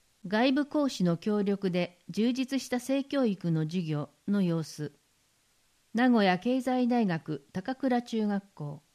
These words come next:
写真終わり。パートナーシップ制度。質問。当事者救済とエルジービーティー配慮の啓発に向け導入を。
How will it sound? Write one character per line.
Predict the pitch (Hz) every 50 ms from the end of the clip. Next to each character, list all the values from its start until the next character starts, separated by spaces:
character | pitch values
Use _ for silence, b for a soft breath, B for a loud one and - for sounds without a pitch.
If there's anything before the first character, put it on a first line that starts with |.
| _ _ _ _ _ _ _ _ _ _
写 | - - 175 165
真 | - - 208 202 202 - - _ -
終 | 170 170
わ | 170 160 156
り。 | 151 151 156 - _ _ _ _ _ _ _ _ _ _ _ _ _ _ _ _ _ _ _ _ _ _ _ _ _ -
パ | 233 240 262
ー | 262
ト | - 285 269
ナ | 269 269 262
ー | 262
シ | 262 - 262
ッ | 247 247 - -
プ | 240 226
制 | - 247 226 190 165
度。 | 151 143 143 - _ _ _ _ _ _ _ _ _ _ _ _ _ _ _ _ _ _ _
質 | - - - - - 214 202
問。 | 190 180 175 170 - - _ _ _ _ _ _ _ _ _ _ _ _ _ _ _ _ _
当 | - 254 269 277 277
事 | 254 277
者 | 262 - 208
救 | 180 - - 233 247 247
済 | - - 233 233 226 233
と | - 220 208 196 - _ _ _ _ _ _ _ _
エ | - 202 208
ル | 240 269 254
ジ | 269 269 262
ー | 262 233
ビ | 262 269 262 254
ー | 254
テ | - 269
ィ | 254 208
ー | 190
配 | 175 233 262 262
慮 | 220 196 170
の | 160 160
啓 | 156 - 214 233 247
発 | - 240 214 - 233 220
に | 220 208
向 | 208 202 202
け | 196 196 180 180 - - _ - -
導 | 190 185 196 190
入 | 190 185 180 175 170
を。 | 165 160 156 -